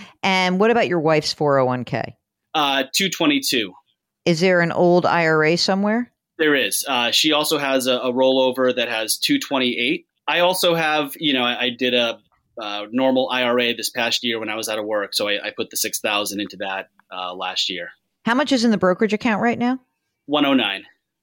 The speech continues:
Speaker 1: Any other debt besides the mortgage?
Speaker 2: Her graduate school loans.
Speaker 1: Uh, how much is outstanding on that?
Speaker 2: One twenty-five.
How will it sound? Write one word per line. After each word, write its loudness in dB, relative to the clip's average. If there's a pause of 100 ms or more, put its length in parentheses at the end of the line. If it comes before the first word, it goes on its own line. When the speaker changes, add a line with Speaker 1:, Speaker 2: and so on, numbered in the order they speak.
(140)
Speaker 1:
Any 2
other 4
debt -2
besides 0
the 2
mortgage? 0 (380)
Speaker 2:
Her 2 (140)
graduate -2
school -6
loans. -8 (420)
Speaker 1:
Uh, 2
how -2
much -2
is -2
outstanding -2
on -6
that? -6 (640)
Speaker 2:
One 0
twenty-five. -4